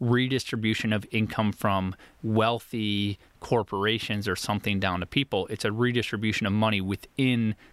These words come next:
the employers, uh, and their customers. So customers paying higher prices, and then also taking the money that previously was as tips for those servers,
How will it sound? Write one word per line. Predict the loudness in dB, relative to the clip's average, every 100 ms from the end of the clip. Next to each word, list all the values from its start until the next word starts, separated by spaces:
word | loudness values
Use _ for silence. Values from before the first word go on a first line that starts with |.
| _
the | 0 2 0
employers, | -4 -4 0 2 2 -2 -4 -8 -4
uh, | -2 0
and | -2 -2
their | -2
customers. | 0 -2 -2 -10 -8
So | -6
customers | -2 -2 -2 -4 -6
paying | -4 -4 -2
higher | 0 0 -2
prices, | -2 -2 -2 -4 -4 -6 -14 -18 -20 -6
and | -2
then | 0 0
also | 0 0 0 -2 0 0 -4 -18 -2
taking | -2 -2 -2
the |
money | 0 2 2
that | 0 -2 -4
previously | 0 0 0 -2 -2
was | 0 0 0
as | -2 -2
tips | -2 -2 -2
for | -6 -2
those | 0 0
servers, | 0 0 2 0 0